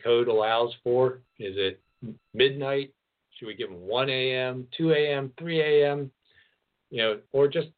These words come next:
no restrictions at all. You know, let 'em get their geek on all night long for three solid nights. It's only once a year, and heck, it's been going on for forty-nine years. And next year it's their fiftieth anniversary. So if you think we were, had our,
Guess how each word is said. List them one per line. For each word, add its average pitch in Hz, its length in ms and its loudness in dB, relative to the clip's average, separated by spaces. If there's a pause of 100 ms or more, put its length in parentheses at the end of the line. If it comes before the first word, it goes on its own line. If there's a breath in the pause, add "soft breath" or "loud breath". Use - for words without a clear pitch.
(120)
no 151 220 2
restrictions 165 680 -2
at 143 80 2
all. 120 480 0
You 104 100 -12
know, 110 120 -4
let 113 180 -2
'em 139 100 -2
get 135 200 2
their 131 120 2
geek 135 280 -8
on 120 240 -2
all 117 180 -4
night 120 240 -4
long 120 380 -4
for 92 160 -18
three 123 240 -6
solid 120 340 2
nights. 117 340 -2 (360)
It's - 220 -6
only 127 300 4
once 127 320 2
a 117 60 -2
year, 113 440 2 (500 soft breath)
and 101 160 -2
heck, 135 260 0
it's 110 140 -4
been 113 160 -4
going 123 260 0
on 120 200 0
for 107 180 -12
forty-nine 123 540 4
years. 95 320 -4 (420 soft breath)
And 95 300 -4
next 175 360 2
year 110 220 -8
it's - 160 -12
their 107 220 -10
fiftieth 131 380 -6
anniversary. 110 840 -4
So 104 80 -10
if 92 160 -14
you 113 180 -14
think 147 260 -2
we 123 380 -2
were, 104 240 -8
had 120 180 2
our, 107 240 4